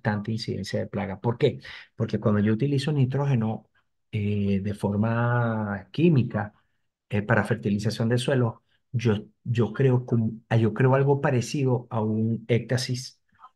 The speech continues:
eh, en cuanto a plagas. Y entonces, bueno, eh, las plagas ve-, tienden a, a, eh, eh, eh, las plagas,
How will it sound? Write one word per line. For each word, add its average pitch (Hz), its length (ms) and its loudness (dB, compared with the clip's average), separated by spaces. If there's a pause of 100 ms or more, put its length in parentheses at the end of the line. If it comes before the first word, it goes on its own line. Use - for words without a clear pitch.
eh, 101 600 0 (280)
en 113 160 -2
cuanto 104 320 -2
a 95 100 -8
plagas. 95 580 -6 (1300)
Y 107 520 2
entonces, 104 400 -2
bueno, 101 280 -2 (460)
eh, 104 420 0
las 113 180 2
plagas 107 520 2
ve-, 120 300 -4
tienden 110 420 2
a, 101 340 -6
a, 101 260 -4
eh, 110 60 -4 (100)
eh, 117 140 0 (160)
eh, - 60 4
las 120 120 4
plagas, 117 380 2